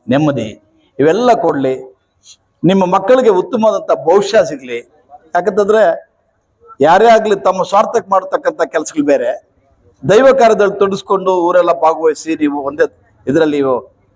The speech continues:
ಸುಮಾರು ನಾನು ನೋಡಿದ್ದೀನಿ. ಈ ಊರಲ್ಲಿ ಬಹಳಷ್ಟು ದೇವಸ್ಥಾನಗಳಿದ್ದಾವೆ. ಅದು ಎಲ್ಲ ಊರುಗಳಲ್ಲಿ ಬರಲ್ಲ, ಕೆಲವು ಊರುಗಳಲ್ಲಿ ದೇವಸ್ಥಾನಗಳೇ ಇರಲ್ಲ, ಕಟ್ಟೋದೇ ಇಲ್ಲ. ಆದ್ರೆ ಇಲ್ಲಿ ವಾತಾವರಣ ಕೂಡ ನಡೀ ಗ್ರಾಮದಲ್ಲಿ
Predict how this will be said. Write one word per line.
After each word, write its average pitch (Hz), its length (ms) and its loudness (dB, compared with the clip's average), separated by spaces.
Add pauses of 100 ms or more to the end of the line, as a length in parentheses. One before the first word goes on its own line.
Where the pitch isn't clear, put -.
(280)
ಸುಮಾರು 190 340 2
ನಾನು 160 560 -4 (200)
ನೋಡಿದ್ದೀನಿ. 151 380 -2
ಈ 117 80 -4
ಊರಲ್ಲಿ 131 760 -4
ಬಹಳಷ್ಟು 202 480 0
ದೇವಸ್ಥಾನಗಳಿದ್ದಾವೆ. 180 840 -2 (1600)
ಅದು 196 200 2 (1040)
ಎಲ್ಲ 208 140 4 (120)
ಊರುಗಳಲ್ಲಿ 202 280 2
ಬರಲ್ಲ, 180 260 2
ಕೆಲವು 185 340 -2
ಊರುಗಳಲ್ಲಿ 202 440 -2
ದೇವಸ್ಥಾನಗಳೇ 220 760 2
ಇರಲ್ಲ, 202 220 0 (360)
ಕಟ್ಟೋದೇ 190 420 2
ಇಲ್ಲ. 175 140 0 (840)
ಆದ್ರೆ 175 300 0
ಇಲ್ಲಿ 160 340 0 (720)
ವಾತಾವರಣ 180 500 2
ಕೂಡ 165 220 -2 (380)
ನಡೀ 185 500 2
ಗ್ರಾಮದಲ್ಲಿ 170 800 0